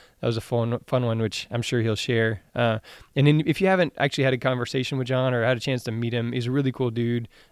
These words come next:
Um, we, Sarah went with me to Las Vegas, and <clears throat> she was like, "You know, that's, that's somebody fun I would go hang out with." Like, we're,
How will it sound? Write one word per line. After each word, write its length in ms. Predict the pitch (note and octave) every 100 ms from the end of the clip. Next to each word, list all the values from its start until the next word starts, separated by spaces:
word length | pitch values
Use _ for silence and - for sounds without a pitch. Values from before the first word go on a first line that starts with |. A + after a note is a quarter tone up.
| -
Um, 460 | A2+ G#2+ G#2+ - - -
we, 360 | C3+ B2+ B2+ - -
Sarah 260 | - C#3+
went 120 | C#3
with 140 | B2+ B2+
me 80 | B2+
to 100 | A#2+
Las 200 | A#2 A2
Vegas, 360 | A#2 A#2 A2
and 180 | B2 A#2+ -
<clears throat> 60 |
she 420 | G#3+ G3+ D3+ A2+ C3
was 80 |
like, 160 | A#2+ A2+ - - _
"You 60 | C3
know, 60 |
that's, 260 | D3 - - _ _ _ _
that's 220 | - C3+ -
somebody 200 | E3 C3
fun 240 | - B2+
I 60 | B2
would 280 | B2+ -
go 140 | B2 A#2+
hang 160 | A#2
out 140 | A#2+ A#2+
with." 180 | A2 G#2
Like, 220 | A#2+ A#2+
we're, 300 | B2+ B2